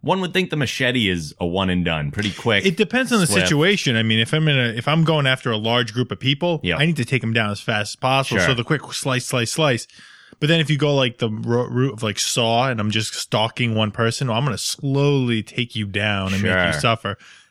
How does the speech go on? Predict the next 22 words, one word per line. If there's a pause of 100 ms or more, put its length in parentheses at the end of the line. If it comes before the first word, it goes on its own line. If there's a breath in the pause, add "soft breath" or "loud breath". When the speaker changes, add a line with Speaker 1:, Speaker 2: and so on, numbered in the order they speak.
(120 loud breath)
Speaker 2:
Not
Speaker 1:
Which
Speaker 2:
that
I've
Speaker 1:
is
Speaker 2:
thought
about
this,
people.
Speaker 1:
<laughs>
Speaker 2:
All
right,
maybe
a
little. (460 loud breath)
Um, (1160)
I,
you
know
what's
really
sadistic?